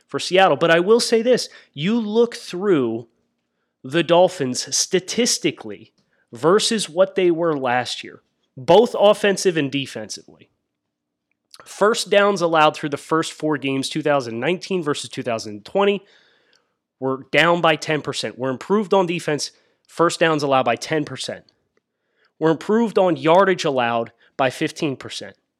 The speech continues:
We're improved on points allowed in the first four games versus last year by forty-two percent, a hundred sixty-three to a ninety-six. We've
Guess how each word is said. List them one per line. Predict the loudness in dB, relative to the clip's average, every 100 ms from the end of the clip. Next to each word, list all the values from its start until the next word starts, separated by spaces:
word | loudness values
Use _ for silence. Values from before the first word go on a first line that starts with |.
| _ _ _ _ _ _ _ 0
We're | 0
improved | 2 -2 0 0
on | 0
points | -2 -6 0 0 0
allowed | -2 0 0 -2
in | -6
the |
first | -4 -4 -4 -4
four | -4 -4
games | -2 -4 -4
versus | -4 -4 -8 -4
last | -2 -2 -4
year | -4
by | -4
forty-two | -6 -8 -6 -4 -6 -6 -4
percent, | -4 -2 -2 -2
a | -2
hundred | -2 0
sixty-three | -2 -6 -6 -8 -4 -2
to | -2 -4
a | -6
ninety-six. | -2 0 0 -4 -6 -8 -10 -14 _ _ _ _ _ _ _ _ _ _ _ _ _ _ _ _ _ _
We've | -4